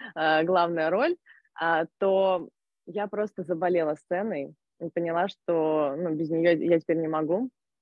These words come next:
А, и, о, ещё у меня есть сестрёнка Машенька, тоже старшая, а, за которой я, конечно, в детстве всё повторяла, она ставила на меня какие-то уже балеты. Э, у нас такая действительно классическая творческая семья, а,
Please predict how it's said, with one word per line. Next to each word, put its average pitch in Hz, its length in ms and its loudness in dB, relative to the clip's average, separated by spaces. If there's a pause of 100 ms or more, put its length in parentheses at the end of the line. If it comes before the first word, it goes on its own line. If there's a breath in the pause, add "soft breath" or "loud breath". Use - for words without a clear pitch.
(480)
А, 151 420 2
и, 196 760 2
о, 165 300 2
ещё 196 240 0
у - 20 0
меня 202 180 2
есть 180 140 -2
сестрёнка 175 400 -4
Машенька, 190 460 0
тоже 160 240 -6
старшая, 147 500 2 (300 loud breath)
а, 160 140 2
за 156 80 0
которой 208 340 4
я, 165 120 6
конечно, 165 580 2
в 151 60 -6
детстве 165 420 0
всё 170 280 -2
повторяла, 226 1000 2 (240 loud breath)
она 180 240 -2
ставила 196 280 4
на 214 80 0
меня 214 180 0
какие-то 226 240 -2
уже 226 140 0
балеты. 226 840 0 (240 soft breath)
Э, 185 140 0 (120)
у - 40 4
нас 262 220 4
такая 262 280 2
действительно 240 380 0
классическая 226 640 0
творческая 202 680 -2
семья, 220 540 2 (560 soft breath)
а, 170 520 4